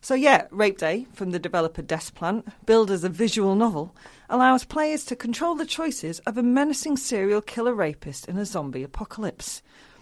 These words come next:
Alongside sexually explicit images, its description warns of, quote, "violence, sexual assault,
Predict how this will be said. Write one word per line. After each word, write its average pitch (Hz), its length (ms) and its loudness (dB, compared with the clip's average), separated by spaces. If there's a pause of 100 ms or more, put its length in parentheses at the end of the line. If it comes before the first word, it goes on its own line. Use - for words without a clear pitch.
(340)
Alongside 185 540 0
sexually - 400 -4
explicit - 500 -10
images, 165 540 -8
its - 320 -6
description 175 600 -4
warns 190 300 2
of, 180 220 0 (340)
quote, - 460 0
"violence, 196 760 2
sexual - 420 0
assault, 180 520 0